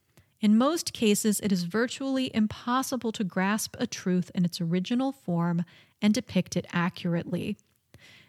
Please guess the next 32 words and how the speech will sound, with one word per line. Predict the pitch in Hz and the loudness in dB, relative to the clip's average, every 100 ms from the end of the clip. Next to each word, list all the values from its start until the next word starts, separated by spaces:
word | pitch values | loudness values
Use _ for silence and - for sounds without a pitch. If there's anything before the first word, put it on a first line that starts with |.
| - | -6
This | 233 | -4
is | 294 | -2
why | 240 226 269 | 0 0 0
we | 285 | -2
try | - 220 208 233 | -4 0 2 2
to | - | 0
grab | 190 190 185 202 | -2 0 0 0
its | 247 - | -2 -6
tail | - 185 175 170 | 0 2 2 2
by | - 175 175 | 0 0 2
luring | 180 175 226 269 294 | 4 2 2 0 0
the | 302 | -4
truth | - 196 180 175 | -4 0 0 0
from | 175 | 0
its | 165 - | 0 -2
hiding | - 220 233 214 190 | -2 0 2 2 0
place, | - 165 175 - - _ _ _ - | 0 -2 -2 -8 -12 _ _ _ -18
transferring | - - 269 311 - 247 220 202 | -14 -6 -4 -2 -2 0 2 2
it | 185 - | 2 -2
to | 202 | -2
a | 180 | -2
fictional | - 285 277 - 247 214 | -2 -6 -4 -2 0 2
location, | 185 175 - 208 208 - 170 196 _ _ 180 | 4 2 0 0 0 -2 -4 -6 _ _ -2
and | 175 | 0
replacing | 170 175 - 254 302 - 190 | 0 -2 -4 -2 0 2 2
it | 175 185 | 2 0
with | 190 | -2
a | 233 | -2
fictional | - 185 - - 165 160 | -2 -4 -2 0 0 0
form." | - 170 160 202 196 _ _ _ _ - _ _ - | -2 -4 -4 -4 -8 _ _ _ _ -20 _ _ -14
To | - | -2
me, | 202 214 277 247 190 180 | 0 2 2 4 4 4